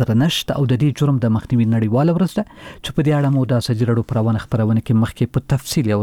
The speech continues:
راپور وړاندې کړ. بل د ډسمبر نهمه له فساد سره د مبارزې نړیواله ورځ نومول شوې ده. په دې اړه راپور لرو. البته وړاندې د ازادي راډیو په روانه خپرونه کې ژوند په شیبو کې پروګرام لرو. په دې پروګرام کې به واورئ چې لومړی ځل الوتکه څه وخت او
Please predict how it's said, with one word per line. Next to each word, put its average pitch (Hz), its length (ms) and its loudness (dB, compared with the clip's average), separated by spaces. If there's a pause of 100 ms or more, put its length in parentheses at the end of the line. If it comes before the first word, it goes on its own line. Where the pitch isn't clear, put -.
راپور 104 400 -2
وړاندې 107 460 0
کړ. 123 100 -2 (680)
بل 175 220 2
د 143 160 0
ډسمبر 160 500 0
نهمه 160 260 2
له 135 120 -4
فساد - 340 -4
سره 147 220 0
د 110 100 2
مبارزې 107 400 0 (140)
نړیواله 113 420 0
ورځ 113 260 -2
نومول 120 360 0
شوې 107 260 -2
ده. - 80 -8 (1300)
په 147 60 2
دې 151 160 0
اړه 147 180 2
راپور 151 400 0
لرو. 185 160 2
البته 160 320 0
وړاندې 143 320 2
د 123 120 2
ازادي 120 260 0
راډیو 123 220 0
په 123 80 2
روانه 120 280 2
خپرونه 123 400 0
کې 127 240 -2
ژوند 120 240 0
په - 80 -8
شیبو 127 260 -2
کې - 200 -4
پروګرام 123 420 2
لرو. 160 220 0
په 139 100 -2
دې 131 60 2 (100)
پروګرام 127 360 0
کې 123 140 -2
به 117 120 2
واورئ 123 340 0
چې - 140 -2
لومړی 127 240 2 (100)
ځل 110 120 -2 (160)
الوتکه 117 540 -2
څه - 160 -2 (100)
وخت - 240 -4 (300)
او - 20 2